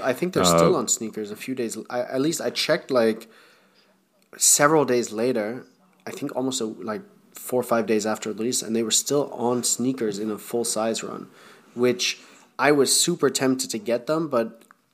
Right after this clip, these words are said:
Speaker 1: you know, anyone who's listened to the last few episodes knows that I've picked up a lot of sneakers uncharacteristically for me. Usually I have, like, one or two max, um,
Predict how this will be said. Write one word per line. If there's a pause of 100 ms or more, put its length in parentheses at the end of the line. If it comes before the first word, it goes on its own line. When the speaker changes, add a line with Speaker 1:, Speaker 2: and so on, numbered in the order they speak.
(100)
Speaker 1:
you
know,
anyone
who's
listened
to
the
last
few
episodes (680)
knows
that
I've
picked
up
a
lot
of
sneakers (200)
uncharacteristically
for
me.
Usually
I
have,
like,
one
or
two
max, (460)
um,